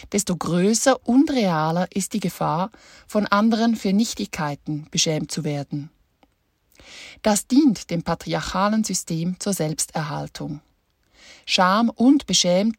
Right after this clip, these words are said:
zu werden ist derart unangenehm, dass die Menschen sie zu vermeiden versuchen, wann immer möglich. Damit das gelingt, versuchen sie, gegen außen die ihnen zugedachten Rollen zu erfüllen,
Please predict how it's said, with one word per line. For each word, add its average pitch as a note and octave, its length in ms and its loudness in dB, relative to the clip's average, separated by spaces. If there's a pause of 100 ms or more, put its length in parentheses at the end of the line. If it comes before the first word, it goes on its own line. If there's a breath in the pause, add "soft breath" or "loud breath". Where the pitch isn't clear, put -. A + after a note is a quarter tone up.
zu G3 160 0
werden F#3 360 0
ist - 280 -6
derart G#3 580 0
unangenehm, E3+ 840 -2 (500 loud breath)
dass G3+ 200 0
die F#3+ 100 0
Menschen G#3 420 2
sie G#3+ 300 -4
zu - 140 -10
vermeiden F3 500 -4
versuchen, E3 640 -4 (160)
wann E3 160 -2
immer F3+ 240 2
möglich. D#3+ 640 0 (1500 loud breath)
Damit A3 300 2
das F#3+ 160 -2
gelingt, E3 640 -2 (100)
versuchen A#3 580 2
sie, A#3 400 0
gegen F3 320 -4
außen G#3 680 0
die G3 180 -4
ihnen A3+ 320 4
zugedachten G3 640 -2
Rollen F#3 380 0
zu - 120 -8
erfüllen, F#3+ 580 0